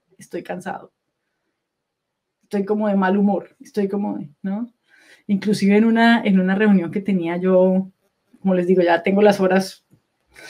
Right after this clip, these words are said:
eh, en alguna reunión le dije a una de las personas, eh, con la que estábamos capacitando, le digo yo, "Oye, ando de ánimo bajo". <laughs> Lo chistoso es que ella me contesta, me dice, "Sí, yo también". Dice, "Ah, bueno", porque ahí podemos tenernos en cuenta para apoyarnos.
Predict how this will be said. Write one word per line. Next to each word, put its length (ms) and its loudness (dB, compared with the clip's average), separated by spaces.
eh, 300 2
en 100 4
alguna 300 4
reunión 480 4
le 100 2
dije 160 2
a 40 4
una 80 4
de 60 2
las 120 -6
personas, 720 -4
eh, 540 -6
con 120 0
la 60 0
que 60 -10
estábamos 300 -4
capacitando, 640 -2
le 120 6
digo 140 2
yo, 200 4
"Oye, 420 4
ando 260 4
de 80 8
ánimo 280 8
bajo". 300 2
<laughs> 100 -8
Lo 100 4
chistoso 320 0
es 80 -4
que 80 -2
ella 120 6
me 80 4
contesta, 320 -4
me 100 -4
dice, 180 -8
"Sí, 140 -14
yo 140 -4
también". 520 -4
Dice, 180 -20
"Ah, 100 -16
bueno", 260 -4
porque 240 0
ahí 80 4
podemos 340 6
tenernos 480 6
en 120 4
cuenta 520 0
para 340 -6
apoyarnos. 760 -2